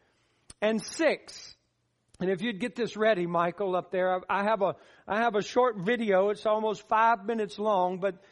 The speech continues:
this man did a very good presentation on the three persons of the Godhead. And before he starts that, just wait a second up there.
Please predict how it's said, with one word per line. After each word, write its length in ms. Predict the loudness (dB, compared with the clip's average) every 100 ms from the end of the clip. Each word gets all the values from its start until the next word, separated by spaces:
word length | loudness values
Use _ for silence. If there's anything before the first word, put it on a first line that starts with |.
| _ _
this 200 | -6 -6
man 260 | 2 2 4
did 140 | 2
a 60 | 0
very 320 | 2 2 2
good 260 | 0 -6 -2
presentation 1040 | 0 0 -2 -4 -2 0 -2 -4 -4 -4 -10 _ -20 _ _
on 420 | 2 4 2 -2 -12
the 160 | -6 -4
three 280 | -2 -4 -4
persons 640 | 0 0 0 -2 -6 -6
of 180 | -6 -4
the 80 | 0
Godhead. 460 | 2 2 2 -2
And 260 | -4 -12 -8
before 340 | -8 -2 0
he 60 | 0
starts 540 | -4 0 2 2 0 -6
that, 220 | -4 -4
just 200 | -8 -6
wait 180 | -4 -2
a 60 | -4
second 460 | 0 -2 0 -8 -8 -6
up 220 | -6 -2
there. 340 | 0 0 -2